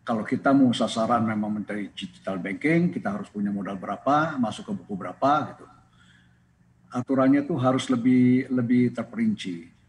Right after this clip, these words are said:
Tetapi yang saya agak khawatirkan, jangan sampai nanti karena ini, eh, pasca merger kan akan banyak ya, eh, akan terjadi merger yang lebih banyak. Jangan sampai ini juga ada, ya bukannya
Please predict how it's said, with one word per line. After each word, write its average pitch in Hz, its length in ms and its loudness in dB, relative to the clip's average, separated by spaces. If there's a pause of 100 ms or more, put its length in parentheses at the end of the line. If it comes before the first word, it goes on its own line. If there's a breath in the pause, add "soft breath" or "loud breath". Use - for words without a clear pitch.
Tetapi 135 400 0
yang 156 100 2
saya 135 300 -2
agak 123 240 -4
khawatirkan, 104 720 -6
jangan 117 320 -2
sampai 123 480 -2
nanti 123 320 -2
karena 117 500 -2
ini, 127 400 2
eh, 107 460 -6 (1120)
pasca 113 400 -2
merger 123 400 -2
kan 123 240 -4 (240)
akan 104 400 -4 (240)
banyak 101 400 -6
ya, 120 160 -6 (1120 soft breath)
eh, 113 160 -4 (240)
akan 127 240 -2
terjadi 127 320 0
merger 123 320 -2
yang 117 160 0
lebih 104 160 -6
banyak. 92 400 -8
Jangan 131 320 2
sampai 135 480 -2
ini 147 160 2
juga 123 400 -2
ada, 131 560 -4 (800)
ya 120 320 0
bukannya 110 800 -4